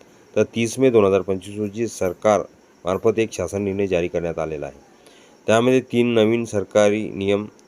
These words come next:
जीआरएस तुमच्यासाठी देण्यात आलेले आहेत. हे निर्णय केवळ तुमच्या रोजगाराच्या अटी आणि शर्तीवर परिणाम करत नाही, तर तुमच्या कार्यशैली, पगार आणि भविष्यातील योजनांवरही परिणाम करू शकतात.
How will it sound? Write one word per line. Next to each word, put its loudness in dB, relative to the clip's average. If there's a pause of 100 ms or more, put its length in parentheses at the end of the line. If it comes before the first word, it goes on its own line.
(360)
जीआरएस 2
तुमच्यासाठी -6
देण्यात 0
आलेले 0
आहेत. 0 (520)
हे 6
निर्णय 4
केवळ 6
तुमच्या 0
रोजगाराच्या 0
अटी -2
आणि -2
शर्तीवर -6
परिणाम -4
करत -8 (100)
नाही, -2 (100)
तर 2 (880)
तुमच्या 2
कार्यशैली, 2
पगार 2
आणि 2
भविष्यातील -4 (140)
योजनांवरही 0
परिणाम -2
करू -4
शकतात. -14